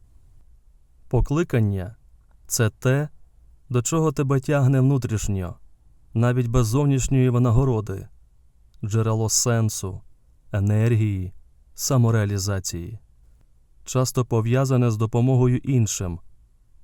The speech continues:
творчістю або впливом на світ.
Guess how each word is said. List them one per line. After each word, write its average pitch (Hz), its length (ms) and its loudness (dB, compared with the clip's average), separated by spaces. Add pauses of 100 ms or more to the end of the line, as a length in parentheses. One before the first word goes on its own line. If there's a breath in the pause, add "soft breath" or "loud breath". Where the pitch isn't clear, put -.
творчістю 113 920 -2 (540)
або 135 240 0
впливом 120 460 0
на 101 100 0
світ. 101 460 -8